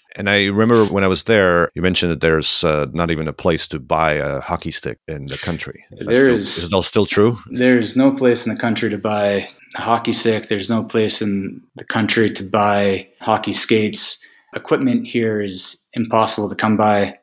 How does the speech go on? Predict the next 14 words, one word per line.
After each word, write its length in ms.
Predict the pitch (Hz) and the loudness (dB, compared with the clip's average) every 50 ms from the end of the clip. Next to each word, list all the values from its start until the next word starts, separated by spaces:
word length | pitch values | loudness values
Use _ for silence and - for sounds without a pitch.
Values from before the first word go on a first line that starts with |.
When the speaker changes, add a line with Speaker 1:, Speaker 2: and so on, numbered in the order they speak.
| _ _ - | _ _ -12
Speaker 2:
And 100 | 104 - | -8 -6
so 120 | - 113 | -6 -6
the, 140 | 98 101 101 | -6 -6 -8
the 180 | 110 107 113 | -6 -2 0
nearest 760 | 113 117 127 127 123 117 110 104 - - - - - - _ _ | 4 4 6 6 6 4 2 0 -2 -4 -6 -6 -10 -14 _ _
cities 520 | - - - - 139 135 123 120 113 101 - | -8 -8 -2 2 2 2 4 2 0 0 -2
for 200 | - - 107 101 | -2 -2 -2 -2
equipment 400 | 98 - 127 123 120 120 117 113 | 0 0 0 2 2 2 0 0
are, 180 | 104 95 - - - | -2 -4 -6 -8 -10
are 120 | - - - | -10 -8 -4
probably 560 | - 113 107 98 104 101 101 101 101 98 98 | -2 0 0 0 0 -2 -4 -4 -4 -4 -4
Belgrade 560 | 95 - 104 101 95 101 104 98 98 92 92 - - - | -2 -2 -2 0 0 0 0 0 0 -2 -4 -10 -10 -8
and 120 | 98 95 | -6 -4
Zagreb. 520 | - 107 101 98 92 101 101 98 92 92 | -2 0 0 0 0 0 0 0 0 -2